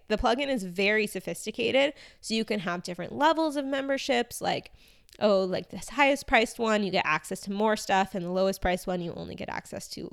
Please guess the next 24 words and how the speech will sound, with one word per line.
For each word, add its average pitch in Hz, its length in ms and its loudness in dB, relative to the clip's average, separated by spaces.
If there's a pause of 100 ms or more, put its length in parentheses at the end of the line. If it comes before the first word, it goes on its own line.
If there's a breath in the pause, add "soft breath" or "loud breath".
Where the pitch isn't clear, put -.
a - 120 -10
smaller 247 440 2
amount 208 260 2
of - 180 -6
pieces 202 320 -6
of 196 80 -6
content, 185 600 -2
that 269 160 6
type 214 200 0
of 196 80 -4
thing. 180 280 -2 (480 loud breath)
Um, 190 260 0
so 269 100 -4
you 330 60 6
could - 160 2
set 220 300 4
it 214 80 0
up, 175 240 0
like, 196 160 -2
an 196 120 -4 (120)
infinite 233 400 -4
number 180 220 -2
of 175 120 -4
ways, 202 400 2